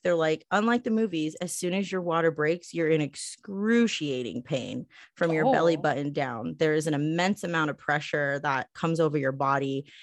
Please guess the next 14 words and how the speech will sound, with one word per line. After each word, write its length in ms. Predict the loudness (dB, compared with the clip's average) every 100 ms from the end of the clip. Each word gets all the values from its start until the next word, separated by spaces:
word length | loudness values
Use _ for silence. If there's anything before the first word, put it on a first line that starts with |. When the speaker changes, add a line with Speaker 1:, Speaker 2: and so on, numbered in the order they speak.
| -8
Speaker 1:
And 180 | 0 2
they're 80 | 2
like, 140 | 0
"You 100 | -2 0
just 300 | 2 2 0
feel 180 | 0
like 180 | 2 2
you 100 | -2
have 240 | -4 -8 -8
to 100 | -8
poop, 380 | 0 0 0 -4 0
but 200 | 0 0
you 120 | -2
don't." 400 | -2 -4 -6